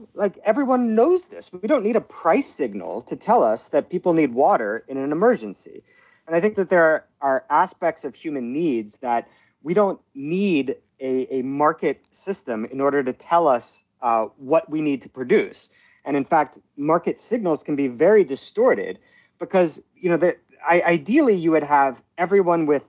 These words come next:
roughly similar amounts of money and they're expressing their needs through their purchases. But if you have money extremely concentrated in any one group, you're gonna have distorted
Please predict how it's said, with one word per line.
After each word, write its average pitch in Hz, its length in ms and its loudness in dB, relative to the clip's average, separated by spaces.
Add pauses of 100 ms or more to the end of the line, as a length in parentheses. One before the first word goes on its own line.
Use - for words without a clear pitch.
(240)
roughly 196 440 0
similar 185 480 2
amounts 120 320 0
of 113 100 -10
money 110 380 -6
and 127 160 -6
they're 143 160 2
expressing 180 640 -4
their 143 160 2
needs 135 380 -2
through 143 200 -4
their 127 120 2
purchases. - 720 -6 (380)
But 165 120 0
if 170 120 -2
you 196 80 2
have 185 180 2
money 185 380 0 (240)
extremely 214 680 0
concentrated 165 760 -4
in 135 80 -2
any 151 160 2
one 135 300 0
group, 127 480 0 (320)
you're 156 120 -6
gonna 175 200 2
have 156 260 0 (220)
distorted 160 800 2